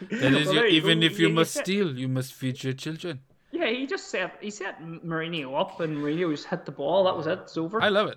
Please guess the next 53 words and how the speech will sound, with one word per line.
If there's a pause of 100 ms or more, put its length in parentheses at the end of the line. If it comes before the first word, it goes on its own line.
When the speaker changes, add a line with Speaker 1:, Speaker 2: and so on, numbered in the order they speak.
Speaker 1:
I
love
the,
the (120)
little
bit
of (400)
weird,
uh,
rivalry
they
got
going
on.
Speaker 2:
Yeah.
Speaker 1:
Not
at
all
what
you
asked,
Didi, (100)
but,
um, (100)
Speaker 2:
Yeah,
Speaker 1:
there,
Speaker 2:
well,
Speaker 1:
there's
your
Speaker 2:
there
you
Speaker 1:
tangent.
Speaker 2:
go. (100)
Speaker 1:
He
does
have
a
tag
along
onto
that
question.
He
says,
"Who
would
win
in
a
fight, (540)
Paddy
or
Ger?"